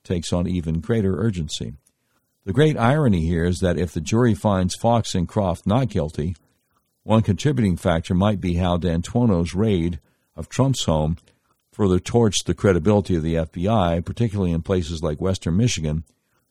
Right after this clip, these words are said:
where jurors now deliberate their fate, and perhaps D'Antuono's too. That's Julie Kelly at American Greatness, the article entitled, "Where is Stephen D'Antuono?"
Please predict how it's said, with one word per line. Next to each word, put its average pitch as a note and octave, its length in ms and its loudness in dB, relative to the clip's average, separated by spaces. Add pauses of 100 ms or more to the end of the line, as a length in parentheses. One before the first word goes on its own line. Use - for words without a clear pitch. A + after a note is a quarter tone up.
(140)
where F2+ 240 2
jurors E2+ 800 0
now F#2 200 2
deliberate F#2 600 -2
their E2 140 -8
fate, G2+ 420 -4
and A#2 300 0
perhaps A2+ 680 -2
D'Antuono's F2+ 680 -2
too. G#2 300 -4
That's - 260 -8
Julie F2 280 -2
Kelly A2 460 2 (1120)
at E2 380 -2
American F#2+ 460 0
Greatness, F2 640 -2
the D#2 140 -2
article F#2 320 0
entitled, E2 500 -2
"Where G#2+ 240 0
is F2+ 100 -2
Stephen F2 320 -2
D'Antuono?" D#2+ 680 -4